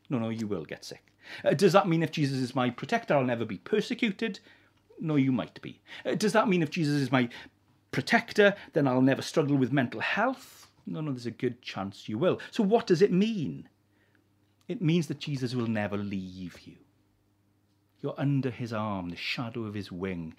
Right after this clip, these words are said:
He holds you in his hand. Jesus will always be with you,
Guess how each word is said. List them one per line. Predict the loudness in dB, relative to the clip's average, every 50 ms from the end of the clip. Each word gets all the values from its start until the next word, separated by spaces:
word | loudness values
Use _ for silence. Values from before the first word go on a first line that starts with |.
| -20 -20 -16
He | -14 -12 -10
holds | -8 -2 0 2 2 2 2 0
you | -2 -2
in | -2 -2
his | -4 -6
hand. | -8 -10 -8 -8 -8 -8 -8 -10 -12 -14 -16 -18 _ _ -20 -20 -20 -18 -10 -2
Jesus | 0 2 2 2 0 0
will | 2 2 2 2 2 2
always | 4 6 8 8 8 6 6 4 2 2
be | -2 0 0
with | 0 0 2 0 0 0 -2 -4
you, | -4 -4 -4